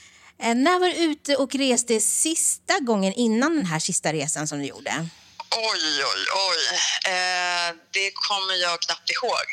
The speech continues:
Speaker 2: Alltså, det var väl, eh, någon gång innan pandemin, tror jag. Så att, eh, ja, men det var länge sedan.
Speaker 1: Ja, precis som de flesta.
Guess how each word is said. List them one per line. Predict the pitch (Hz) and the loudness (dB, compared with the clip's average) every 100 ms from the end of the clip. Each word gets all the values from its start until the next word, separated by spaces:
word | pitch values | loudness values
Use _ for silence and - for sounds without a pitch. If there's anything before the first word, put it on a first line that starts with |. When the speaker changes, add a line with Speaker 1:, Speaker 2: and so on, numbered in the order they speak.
| - | -4
Speaker 2:
Alltså, | 180 185 185 170 | -2 -2 0 0
det | 180 175 | -2 0
var | 180 170 | -2 0
väl, | 170 170 170 | -2 -2 -2
eh, | 165 170 - _ _ - | -2 -4 -8 _ _ -6
någon | 180 | -4
gång | 175 170 | -2 -2
innan | 175 165 160 160 160 - - - | -2 -2 -2 -6 -10 -10 -4 -2
pandemin, | 165 165 170 196 214 - - - | 0 0 0 0 -2 -4 -2 0
tror | 175 | 0
jag. | 160 - | -2 -2
Så | 175 | -4
att, | - | -2
eh, | 170 | -2
ja, | 160 185 | -2 -2
men | 226 | -2
det | 240 | -2
var | 311 269 | -2 -2
länge | 262 254 | -4 -4
sedan. | 262 165 - - | -4 -6 -10 -8
Speaker 1:
Ja, | 185 165 - | -4 -4 -2
precis | 185 180 | -2 -2
som | 170 | -2
de | 160 | -2
flesta. | 160 170 - 170 156 | -2 -4 -4 -4 -4